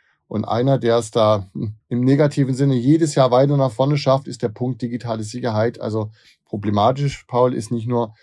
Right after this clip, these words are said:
dass die Bedrohungslage zunimmt, sondern auch die Schadenshöhen zunehmen,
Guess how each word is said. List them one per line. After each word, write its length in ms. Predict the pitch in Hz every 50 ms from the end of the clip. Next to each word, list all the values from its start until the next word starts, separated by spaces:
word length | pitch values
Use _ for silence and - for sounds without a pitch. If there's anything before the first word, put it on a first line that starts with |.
| - _ _ _ -
dass 180 | - 110 107 110
die 120 | - 110
Bedrohungslage 960 | 101 101 104 - 101 113 120 135 143 143 - 139 131 131 131 127 143 139 - _ _
zunimmt, 600 | - - 135 135 139 139 143 143 147 147 147 147
sondern 280 | - 127 120 113 117
auch 280 | 120 - 110 101 92 - _ _ -
die 160 | 113 107 101
Schadenshöhen 1400 | - - - 104 101 104 110 117 110 110 98 95 92 - - _ _ - 120 135 143 151 160 156 156 151 151 147 -
zunehmen, 800 | - - 143 143 147 151 151 151 151 151 151 151 151 147 147 -